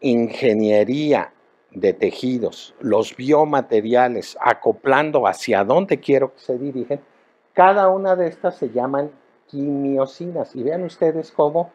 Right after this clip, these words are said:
en todas estas enfermedades ya se conoce cuáles son las moléculas responsables de una enfermedad.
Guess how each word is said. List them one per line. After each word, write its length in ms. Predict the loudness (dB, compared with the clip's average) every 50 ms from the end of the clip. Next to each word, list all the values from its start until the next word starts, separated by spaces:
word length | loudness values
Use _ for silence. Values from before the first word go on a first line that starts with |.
| _ _ _ _ _ _ _ _
en 240 | _ 0 0 0 0
todas 440 | 0 0 2 2 -2 -4 -8 -4 -4
estas 360 | -6 -6 -2 -4 -4 -2 0
enfermedades 760 | -2 0 2 2 2 2 2 2 4 4 4 4 2 -2 -2
ya 140 | -2 -2 -2
se 240 | -2 -2 -6 -6 -4
conoce 600 | -2 -2 -2 0 0 0 -2 -2 -2 -8 -10 -10 -10 _ _ _ _ _ _ _ _ _ _ _ _ _ _ _ _ _ _ -20 -20 -20 _ _ _ _ _ _ _ _ _ _
cuáles 640 | 2 4 6 8 8 8 6 4 2 -2 -4 -6
son 340 | -6 -2 0 0 0 2 0
las 180 | 0 -2 -2
moléculas 880 | -4 -8 -6 -6 0 2 2 0 0 -2 -4 -2 -2 -2 -2 -4 -14 -20
responsables 1120 | -16 -6 -4 -4 -4 -4 -6 -8 -6 -6 -6 -2 0 0 0 0 0 -2 -8 -8 -8 -8 -8
de 140 | -6 -6 -4
una 220 | -4 -6 -6 -6
enfermedad. 500 | -8 -10 -10 -10 -12 -12 -12 -18 -20 -20